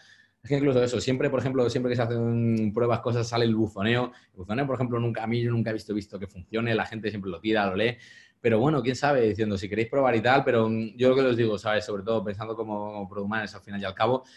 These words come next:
pensar con pequeñas cositas, ¿vale? Aunque esto sea de, incluso tarea de marketing, sí y no, ¿vale?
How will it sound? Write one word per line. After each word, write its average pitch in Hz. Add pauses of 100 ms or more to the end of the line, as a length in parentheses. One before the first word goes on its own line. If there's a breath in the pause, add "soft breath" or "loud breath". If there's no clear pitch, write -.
(160 loud breath)
pensar 131
con 139
pequeñas 117
cositas, 127
¿vale? 131
Aunque 143
esto 127
sea 123
de, 110
incluso 101
tarea 107
de 98
marketing, 127 (220 soft breath)
sí 147
y 113
no, 107
¿vale? 127